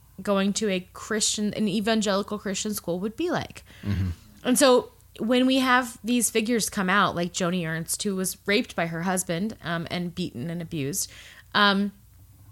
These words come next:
Speaker 1: and then we wonder why she votes for Kavanaugh, it is literally, like, a deep-rooted sense of it's ingrained,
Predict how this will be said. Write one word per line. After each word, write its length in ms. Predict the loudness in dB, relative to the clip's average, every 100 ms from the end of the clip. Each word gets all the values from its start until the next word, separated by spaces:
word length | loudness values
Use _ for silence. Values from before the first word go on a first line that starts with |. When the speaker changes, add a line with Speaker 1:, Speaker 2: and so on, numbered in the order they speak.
| -20 -20 -10 -2
Speaker 1:
and 100 | 2
then 80 | 4
we 80 | 4
wonder 220 | 4 4
why 140 | 2
she 140 | 2 0
votes 180 | -2 -4
for 100 | -2
Kavanaugh, 440 | 0 2 2 2
it 100 | 2 2
is 140 | 2
literally, 420 | 2 2 2 2
like, 160 | 0 0
a 60 | -2
deep-rooted 840 | 0 0 -2 -4 -2 0 0 -2
sense 400 | 0 2 2 0
of 380 | 0 -2 -2 -6 -16 -20 -20 -20 -20 -20 -20 -14 -14 -16 -20 -4
it's 220 | 0 2
ingrained, 800 | 2 2 0 -2 -2 -6 -8 -8